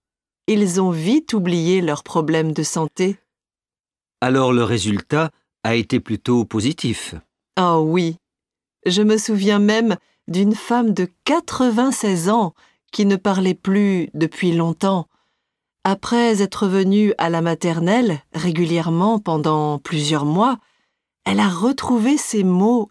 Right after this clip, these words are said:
Speaker 1: et son sourire. Dans l'ensemble, la santé des personnes âgées s'est bien améliorée.
Speaker 2: Et à votre avis, Charlotte,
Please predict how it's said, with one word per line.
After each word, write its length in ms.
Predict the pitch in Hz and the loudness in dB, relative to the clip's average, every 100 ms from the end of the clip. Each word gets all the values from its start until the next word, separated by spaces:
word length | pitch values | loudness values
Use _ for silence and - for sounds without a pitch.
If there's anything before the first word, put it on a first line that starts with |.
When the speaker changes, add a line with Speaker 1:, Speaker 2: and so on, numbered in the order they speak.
| - | -2
Speaker 1:
et 100 | 196 | -2
son 220 | - 220 | -2 -4
sourire. 800 | 190 - 190 208 240 208 - - _ _ _ _ _ _ _ _ | -4 -4 -2 0 0 -2 -4 -14 _ _ _ _ _ _ _ _
Dans 220 | 170 185 | -2 2
l'ensemble, 720 | 185 165 - 214 202 170 143 - _ _ _ - | 2 0 -2 0 0 0 -4 -8 _ _ _ -4
la 180 | 175 175 | -2 -2
santé 400 | - 202 202 180 | -2 -2 0 -2
des 100 | 165 | 0
personnes 580 | 170 160 - 180 165 | -2 -4 -4 -4 -2
âgées 440 | 160 151 160 185 180 _ _ - | -2 -2 0 -2 -4 _ _ -14
s'est 220 | - - | -8 -4
bien 360 | 165 151 196 190 | -4 0 0 2
améliorée. 720 | 170 156 151 160 151 151 147 _ _ _ _ _ _ _ _ _ _ - | 2 0 0 0 -2 -4 -6 _ _ _ _ _ _ _ _ _ _ -2
Speaker 2:
Et 440 | 135 135 131 - - _ - | 2 2 2 0 -6 _ -4
à 100 | 135 | -2
votre 300 | 180 202 - | 0 -2 -2
avis, 260 | 143 123 110 | 0 0 0
Charlotte, 600 | - 95 92 85 - | -2 -2 -2 -2 -6